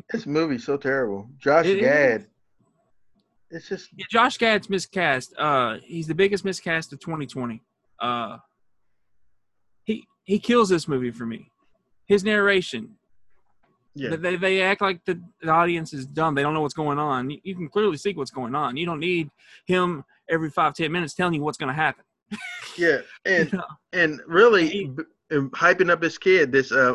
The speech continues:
Speaker 1: Artemis Fowl kid, and this kid is literally, like, as you stated, he's doing nothing. He's like, he's not as big of a mastermind as they playing him out to be. And,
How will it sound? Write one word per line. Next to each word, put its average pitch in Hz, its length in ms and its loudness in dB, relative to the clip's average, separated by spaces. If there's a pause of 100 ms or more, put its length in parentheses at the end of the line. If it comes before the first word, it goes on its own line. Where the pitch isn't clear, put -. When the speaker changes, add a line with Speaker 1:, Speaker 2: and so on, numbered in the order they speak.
Speaker 1:
Artemis 147 360 4
Fowl 160 380 4
kid, 131 360 0 (440)
and 139 220 -2
this 131 120 -10
kid 202 380 6
is 139 300 0 (440)
literally, 151 720 4
like, 131 280 -2 (480)
as 151 160 4
you 160 100 -2
stated, 143 540 2
he's 147 200 -6
doing 135 360 0
nothing. 139 340 2
He's 131 260 -2
like, 123 320 2 (600)
he's 185 160 0
not 214 300 6
as 170 180 4
big 160 360 2
of 143 200 4
a 120 400 4 (760)
mastermind 139 800 2
as 123 100 -2
they 117 140 0
playing 139 380 -2
him 120 120 0
out 131 180 2
to 117 40 -14
be. 113 340 -4
And, 135 120 -2